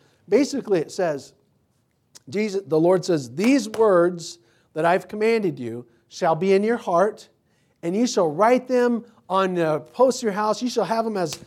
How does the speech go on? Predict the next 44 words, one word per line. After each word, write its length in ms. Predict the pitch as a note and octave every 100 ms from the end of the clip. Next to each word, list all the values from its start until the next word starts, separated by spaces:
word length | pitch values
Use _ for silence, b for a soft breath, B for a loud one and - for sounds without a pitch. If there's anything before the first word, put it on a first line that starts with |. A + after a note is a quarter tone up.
| B -
as 220 | F#3+ F3
on 240 | G3 G#3
your 120 | F3+
hand 520 | D#3 A3+ B3 A#3+ A#3+ G3
and 100 | F#3
as 160 | E3
frontlets 460 | - A3+ A3+ A3 F#3+
between 340 | G3 - A#3
your 160 | G3 F#3
eyes, 400 | G3+ A3 A3+ F#3+
and 300 | D#3+ C3 _
bind 360 | A3+ A#3 B3+ A3+
them." 360 | A#3+ A#3 A#3 B B B
And 120 | G#3
he 60 | G#3+
uses 380 | B3 D#4+ D#4+ G#3+
this 180 | G#3 -
picturesque 640 | C4+ B3+ - A#3 G#3 -
language 460 | F#3+ G3+ A3+ F#3+ D#3+
of 160 | D3
just 200 | E3+ D#3 B B
having 380 | - A#3+ B3+ A#3+
it 100 | G#3+
on 300 | G3 G3 G3+
you, 140 | G#3 G3+
having 380 | F#3 A#3+ A#3 G3+
it 100 | D#3+
attached 360 | - G#3 G3+ -
to 40 | G3+
you, 120 | G3 B B
having 320 | C4+ C4+ C4
it 80 | A3
around 420 | G3 G#3+ A3 G3+
your 120 | G3
neck, 340 | G3 G3+ G#3 G#3 b _
having 500 | A#3+ C4+ B3+ A3 D#3+
God's 400 | G3 G#3 A3 G3
word 260 | F#3+ E3+ -
in 240 | B3 B3
you, 240 | A#3+ A#3 A3+
on 300 | G3+ G#3+ G#3+
you, 160 | A3 A3
about 500 | E3 D3 F#3+ G#3 -
you. 260 | B2 F#2